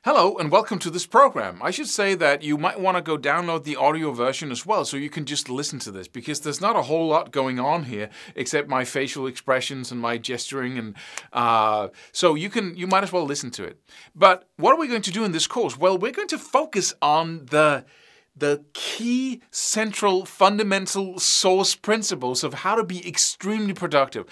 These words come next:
how to get the most out of yourself and your life. Because time management is, as you probably know, not about managing time, because time is an, an apparent constant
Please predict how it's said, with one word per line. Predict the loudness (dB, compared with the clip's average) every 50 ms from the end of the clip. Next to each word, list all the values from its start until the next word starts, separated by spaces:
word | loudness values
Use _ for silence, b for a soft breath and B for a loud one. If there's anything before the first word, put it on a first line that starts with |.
| B B B
how | B 2 2
to | 4
get | 4 2 0
the | 0
most | 0 0 2 2 2 2 0 0 4 4
out | 6 6 6
of | 4 0
yourself | -2 -4 -4 -2 -2 -2 -2 -2 -4
and | -6 -4
your | -2 -2 0
life. | 0 0 -2 -2 -4 -8 -12 -18 -20 _ b b b b b b b b
Because | -2 0 0 0 0 0
time | 0 0 0 2 2 2
management | 0 0 0 -2 -6 -6 -6 -6 -6 -6
is, | -2 2 4 6 6 6 6 4 2
as | 0 -4 -4 -4 -6
you | -8
probably | -8 -4 -4 -4 -2 -2 -4 -4
know, | -4 -4 -4 -4
not | -4 -4 -4 -4
about | -2 0 0 0 0 -2 -4
managing | -8 -6 -6 -6 -6 -4 -4 -6 -4
time, | -6 -6 -6 -4 -6 -6 -8 -8
because | -10 -10 -10 -10 -10 -10
time | -8 -6 -6 -4 -4 -4 -6
is | -6 -6 -6
an, | -6 -8 B B B B B B B B
an | -2 -2
apparent | -2 -2 -2 0 2 2 2 2 0 -4 -8
constant | -4 -2 -2 -2 -2 -2 -4 -2 -2 -4 -4 -6